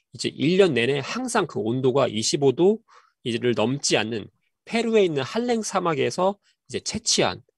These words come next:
예, 그 이제 마리골드 이제 그 꽃에서 이제 이렇게 나오는 거죠. 그리고 이게 그 마리골드 추-, 를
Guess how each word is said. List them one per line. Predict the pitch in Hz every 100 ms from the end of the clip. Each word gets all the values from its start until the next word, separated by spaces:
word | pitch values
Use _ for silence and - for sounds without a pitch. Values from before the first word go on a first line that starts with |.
| _ _ _ 101
예, | 98 107
그 | - 113
이제 | 107 104
마리골드 | 98 127 123 123 120
이제 | 104
그 | 101
꽃에서 | 107 202 214 202
이제 | 143 113
이렇게 | 101
나오는 | 98 104 101
거죠. | 98 - 110 _ _ _ _
그리고 | 113 107 143 165 - - _
이게 | - 113
그 | 104
마리골드 | 104 117 135 135 - _ - 117 113 110
추-, | - - _ _ _
를 | 110 113 113 87